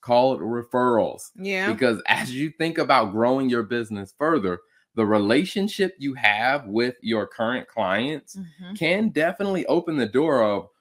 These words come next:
Speaker 1: whether or not they'll tell other people about you. So I think that there's a collection benefit and there's a growth from referrals benefit from that as well.
Speaker 2: That's a good point. The relationship and the experience are the biggest things, because the experience is, the experience is what creates the relationship or solidifies the relationship. And the relationship it wa-,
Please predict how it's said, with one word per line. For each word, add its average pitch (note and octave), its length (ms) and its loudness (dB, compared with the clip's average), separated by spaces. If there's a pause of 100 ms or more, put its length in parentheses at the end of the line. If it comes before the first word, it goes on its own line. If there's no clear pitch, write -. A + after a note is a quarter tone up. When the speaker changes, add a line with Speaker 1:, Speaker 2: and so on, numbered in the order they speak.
(100)
Speaker 1:
whether D#3+ 340 2
or E3+ 40 -2
not D3 300 -2
they'll C3 200 -2
tell B2+ 380 -6
other C#3+ 320 0
people A#2+ 520 -8
about F#2+ 480 -4
you. F2 160 -12
So A2+ 340 0
I B2 120 2
think D3 300 -4
that G2+ 260 0 (260)
there's B2 220 2
a G#2 80 -4
collection D3+ 580 0
benefit F3+ 540 -2
and C#3+ 360 0
there's B2 360 2
a F#2 140 -2
growth A#2 520 0
from G2 240 -2
referrals G#2+ 540 0
benefit G2 420 -4
from F2+ 160 -10
that F2+ 160 -4
as F2 100 -12
well. F#2+ 300 -2
Speaker 2:
That's A3+ 160 -8
a A3+ 60 -16
good A3 180 -8
point. G3+ 240 -6
The F#3 80 -12
relationship G3 580 -8
and G3 80 -8
the E3+ 60 -8
experience D3+ 920 -8
are D#3 140 -6
the D#3 120 -14
biggest D#3+ 360 -8
things, D#3+ 180 -16
because E3 240 -14
the E3 60 -6
experience F3+ 540 -2
is, E3+ 240 -6
the F#3 100 -4
experience B3 480 8
is E3 100 -4
what F#3 140 -2
creates E3+ 380 -4
the G#3+ 100 0
relationship B3 720 0
or E3+ 80 -4
solidifies F3+ 560 0
the E3+ 80 -6
relationship. G3 640 -4
And F3 100 -8
the D#3+ 60 -4
relationship E3+ 520 -4
it F3+ 140 -6
wa-, D#3+ 200 -4